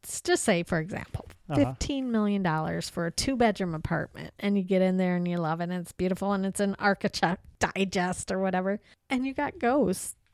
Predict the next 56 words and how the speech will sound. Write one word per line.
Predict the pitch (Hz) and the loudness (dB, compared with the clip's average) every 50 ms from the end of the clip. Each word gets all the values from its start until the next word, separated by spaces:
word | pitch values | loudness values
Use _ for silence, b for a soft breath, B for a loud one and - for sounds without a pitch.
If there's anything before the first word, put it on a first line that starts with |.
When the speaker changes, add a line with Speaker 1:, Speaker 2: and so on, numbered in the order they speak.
| _ - | _ 4
Speaker 1:
that | 262 240 226 226 | 8 8 10 10
are | 233 240 233 220 | 10 10 10 10
just | 226 233 233 226 220 220 | 8 6 4 4 2 2
making | 220 220 220 202 240 214 208 214 208 | 4 4 4 6 6 6 6 6 6
your | 208 202 196 | 6 6 6
life | 196 185 180 180 180 180 180 - | 4 4 4 4 2 2 0 -2
like, | 202 175 170 - 127 | -2 0 2 2 2
Speaker 2:
Mm-hmm. | 113 131 156 | 0 0 -2
Speaker 1:
"I | 170 170 | -2 -2
can't | 170 - 165 165 170 170 | -4 -6 -6 -4 -4 -6
even | 165 - 165 165 165 | -6 -6 -8 -8 -8
live | 165 180 185 | -10 -12 -10
here | - - - - | -8 -8 -8 -6
because | 180 180 185 - 180 190 | -8 -6 -4 -4 -4 -4
the | - 180 | -6 -8
ghosts | 185 196 180 - - | -8 -8 -8 -8 -10
are | 190 | -10
so | 190 - 196 190 190 - - | -10 -8 -8 -8 -8 -8 -8
ornery." | - 175 160 165 165 147 180 190 - - 240 254 240 - - | -8 -8 -8 -8 -10 -6 -2 -2 0 0 0 -4 -6 -6 -8
<laughs> | - - - - - - 339 - _ _ - - - _ _ _ _ - | -8 -8 -8 -8 -10 -10 -10 -12 _ _ -14 -14 -14 _ _ _ _ 2
Speaker 2:
Things | 147 139 127 - | 2 2 4 4
happen | 139 139 135 - 131 | 4 4 4 4 2
all | 127 131 | 2 2
the | 131 127 | 2 2
time | - 139 139 156 170 165 | 2 2 2 2 2 0
there. | 135 107 98 92 - - - - | -2 -2 -4 -6 -10 -14 -12 -2
Speaker 1:
Yeah. | - 127 | 0 2
Speaker 2:
Things, | 123 123 120 - - - - 175 147 | 2 2 0 -4 -8 -12 -12 -8 -4
I | 117 | -2
mean, | 117 120 110 | -2 -2 -2
to | - - | 0 0
this | 120 120 110 - | 0 0 -2 0
day, | - 127 127 147 156 135 | 0 2 4 4 2 2
people | - - 123 - - 120 120 | 2 0 0 0 0 0 0
are | 117 | 0
still | - - - - 127 123 | -2 -2 -2 -2 -2 0
seeing | - - - 139 143 147 143 127 | -2 -2 -2 -2 -2 0 -2 -4
things | - 135 123 120 117 110 | -4 -2 -2 -2 0 0
in | 123 120 | -2 0
that | 120 120 117 110 | 0 0 -2 0
building. | 117 127 131 147 151 135 120 113 107 b b b b b b b b - | 0 2 2 2 2 2 0 -2 -4 b b b b b b b b 2
And, | 135 127 127 123 123 117 - - - _ _ _ - | 4 4 6 4 4 0 -4 -12 -20 _ _ _ 0
you | 151 139 | 2 4
know, | 127 127 | 4 6
all | 131 135 139 | 6 6 6
the | 127 139 - _ _ - | 4 4 2 _ _ 6
things | 165 151 127 | 6 6 8
that | 131 | 6
we've | 113 135 160 143 | 6 6 6 8
talked | - 143 127 123 - 131 | 8 8 6 6 4 4
about | 120 123 120 - | 4 4 2 2
today | - 120 123 123 120 123 120 b b b b b | 2 2 4 4 4 4 2 b b b b b
happened | - - 113 160 165 - 135 131 | 0 6 8 8 8 8 6 4
a | 127 | 4
while | 120 123 131 165 214 226 214 | 4 4 6 8 8 10 10
ago. | 156 123 - 123 113 107 107 104 | 8 8 6 4 4 2 0 -2